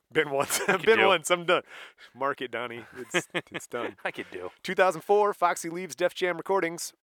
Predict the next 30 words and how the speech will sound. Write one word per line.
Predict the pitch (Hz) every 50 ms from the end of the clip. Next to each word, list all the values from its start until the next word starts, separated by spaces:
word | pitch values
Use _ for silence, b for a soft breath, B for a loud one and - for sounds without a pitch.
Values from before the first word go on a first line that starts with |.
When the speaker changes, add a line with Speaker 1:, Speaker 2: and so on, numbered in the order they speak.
| _ _ _
Speaker 1:
uh, | 127 127 127 127 123 120 120 113 -
starts | - - 165 170 - -
recording | 160 - 170 175 165 165 160
in | 147 139 151
late | 170 175 165
two | - 165
thousand | - 170 160 156 139 147
and | 147 135
four, | - 151 147 151 151 151
reunite-, | 139 135 147 151 170 190 220 220 - -
reunites | 127 131 170 220 247 277 220 165 147 135 -
with | 131 127
Jay-Z, | 117 131 127 123 120 113 117 113 107 107 117 123 _ _ _ _ _ _ _ _ _ _ _ _
performing | - 139 - - 156 151 151 143
on | 131 117 117
tour | - 202 208 180
with | 143 127 104 -
him, | 104 90 92
right? | 98 101 110 127 - _ _ -
Speaker 2:
Mm-hmm. | 113 107 107 107 110 135 170
Speaker 1:
And | - 117
then | 120 123
she | 123 - 185
re-signs | 220 269 277 415 - - - 214 190 175 160 143
with | 156 151
Def | 131 117 170 165
Jam | - 135 139 135 135 143 151
under | 175 180 202 185 175 180
Jay-Z's | 160 139 151 151 143 139 131 139 135 131 120
leadership, | 113 120 117 110 113 - - 110 90